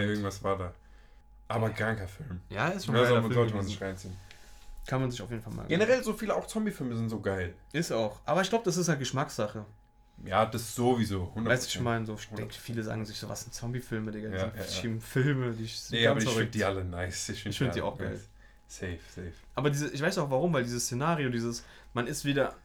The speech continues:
Speaker 2: mäßig am Kämpfen, so fürs Überleben,
Speaker 1: Ja.
Speaker 2: ist einfach so spannend, weil im Moment, ich,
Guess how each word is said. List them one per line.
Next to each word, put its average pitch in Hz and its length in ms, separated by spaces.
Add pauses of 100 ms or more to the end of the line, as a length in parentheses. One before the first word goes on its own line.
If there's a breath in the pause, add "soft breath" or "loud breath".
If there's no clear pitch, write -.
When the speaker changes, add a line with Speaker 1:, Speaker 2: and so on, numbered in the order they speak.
Speaker 2:
mäßig 151 460
am 110 220
Kämpfen, 151 380
so 123 100
fürs 120 200
Überleben, 127 480
Speaker 1:
Ja. 254 100 (300)
Speaker 2:
ist 143 200
einfach 156 280
so 123 260
spannend, 147 380
weil 120 140
im 113 100
Moment, 156 420 (100)
ich, - 200